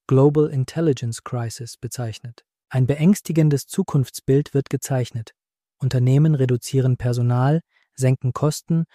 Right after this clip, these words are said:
und steigern ihre Produktivität durch K I, was zunächst Wohlstand suggeriert. Doch eine negative Rückkopplungsschleife könnte einsetzen, wenn Arbeitsplätze wegfallen und Einkommen sinken. Diese sogenannte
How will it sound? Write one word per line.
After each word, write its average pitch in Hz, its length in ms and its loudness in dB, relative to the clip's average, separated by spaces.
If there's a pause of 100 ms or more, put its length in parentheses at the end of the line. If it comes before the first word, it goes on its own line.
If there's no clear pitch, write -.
(140)
und 139 140 0
steigern 151 460 2
ihre 135 240 -2
Produktivität 135 960 -2
durch 135 240 -2
K 127 160 -6
I, 123 260 -4 (600)
was 131 160 -6
zunächst 123 500 -2
Wohlstand 131 480 2
suggeriert. 117 540 -6 (680)
Doch - 160 -6
eine 127 260 2
negative 139 680 2
Rückkopplungsschleife 147 1120 -2 (300)
könnte 131 300 -2
einsetzen, 143 640 2 (300)
wenn 139 160 -4
Arbeitsplätze 139 760 -2
wegfallen 143 600 -2 (220)
und 139 160 -4
Einkommen 127 520 0
sinken. 117 400 -8 (1160)
Diese 156 180 2
sogenannte 160 640 2